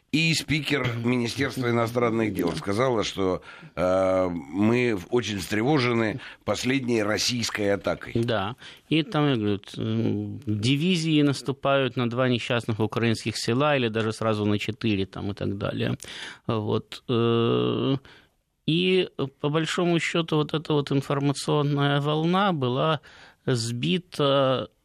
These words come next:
Speaker 2: э, Зеленским как раз, который с-, созвал по случаю российской атаки, э, С Н Б О, да, и там выяснилось, что никакой атаки, в общем-то, не было. Значит, он выступил с таким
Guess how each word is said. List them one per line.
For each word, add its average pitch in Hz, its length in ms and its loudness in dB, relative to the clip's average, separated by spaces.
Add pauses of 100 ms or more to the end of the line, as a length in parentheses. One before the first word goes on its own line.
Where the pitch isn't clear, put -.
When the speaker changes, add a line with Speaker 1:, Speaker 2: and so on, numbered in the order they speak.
(120)
Speaker 2:
э, 120 320 -2
Зеленским 127 600 0
как 101 180 -8
раз, 98 220 -2
который 110 480 0
с-, - 420 -10 (380)
созвал 113 600 0 (520)
по 120 80 -4
случаю 117 520 0
российской 113 520 -2
атаки, 107 680 -4 (540)
э, 113 360 -2 (480)
С - 200 -2
Н 131 140 2
Б 156 80 0
О, 233 340 0
да, 165 280 0 (600)
и 165 580 4 (340)
там 202 320 0
выяснилось, 160 640 0
что - 460 0
никакой 139 500 2
атаки, 131 480 -6 (160)
в 120 60 -2
общем-то, 117 420 -2
не 220 180 2
было. 202 380 2 (420)
Значит, 151 680 0
он 208 400 2
выступил 165 500 0
с - 60 -6
таким 156 420 0